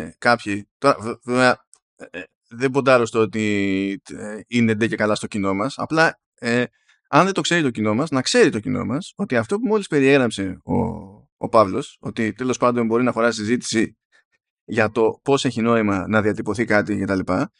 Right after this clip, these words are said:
υπάρχει μια μερίδα του κόσμου εκεί έξω που δεν το θεω-, δεν αντιλαμβάνεται ότι είναι φυσιολογική διαδικασία <laughs> της, της δημοσιογραφίας, ε, αλλά νομίζει ότι είναι απόδειξη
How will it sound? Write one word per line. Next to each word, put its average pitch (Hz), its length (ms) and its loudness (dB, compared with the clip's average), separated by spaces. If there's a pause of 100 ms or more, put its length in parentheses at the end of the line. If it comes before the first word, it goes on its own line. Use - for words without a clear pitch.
(100)
υπάρχει 170 260 0
μια 190 120 2
μερίδα 170 220 2
του 147 100 -6
κόσμου 147 260 4
εκεί 113 200 0
έξω 110 360 0 (200)
που - 80 -2
δεν 196 100 2
το 233 80 -6
θεω-, 202 240 -2
δεν 175 260 -2
αντιλαμβάνεται 151 520 2
ότι 117 120 -4
είναι 117 80 2
φυσιολογική 110 420 0
διαδικασία 98 720 0 (400)
<laughs> - 520 -8
της, 123 300 2
της 120 240 -4
δημοσιογραφίας, 101 800 0 (520)
ε, 123 340 -2 (240)
αλλά 127 280 0
νομίζει 165 640 2
ότι 147 260 -2
είναι 202 160 0
απόδειξη 185 720 2